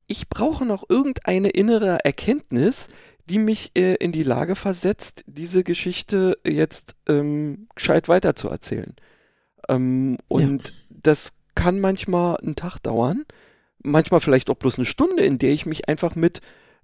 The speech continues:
Speaker 1: ähm, weiß ich nicht, Voyager oder sowas bes-, befasst habe. Ich habe mir übrigens jetzt gerade schon die zweite Staffel, äh, gekauft und binge sie,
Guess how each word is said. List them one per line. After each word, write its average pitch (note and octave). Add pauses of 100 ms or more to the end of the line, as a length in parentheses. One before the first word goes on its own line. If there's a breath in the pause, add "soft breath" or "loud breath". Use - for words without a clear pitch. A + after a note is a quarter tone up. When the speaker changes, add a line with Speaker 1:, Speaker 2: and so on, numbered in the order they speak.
(120)
Speaker 1:
ähm, E3+
weiß F3+
ich A3
nicht, -
Voyager E3
oder A#2
sowas A2
bes-, - (100)
befasst A#2
habe. G#2+ (280 loud breath)
Ich -
habe -
mir G2+
übrigens G#2+
jetzt A2+
gerade A2+
schon A2
die A#2+
zweite C3
Staffel, G2 (440 loud breath)
äh, G#2+
gekauft A2+
und A2
binge B2+
sie, A2+